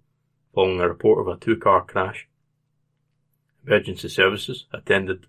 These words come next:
and the road was cleared around four twenty P M. A twenty-nine-year-old woman was arrested and charged in connection with road traffic offences.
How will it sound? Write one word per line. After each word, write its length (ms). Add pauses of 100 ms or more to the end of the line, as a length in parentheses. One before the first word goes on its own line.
and 160
the 60
road 220
was 120
cleared 380 (720)
around 280 (160)
four 440
twenty 340
P 260
M. 160 (1500)
A 100
twenty-nine-year-old 680
woman 320
was 120
arrested 440
and 120
charged 520 (100)
in 140
connection 400
with 140
road 220
traffic 360
offences. 560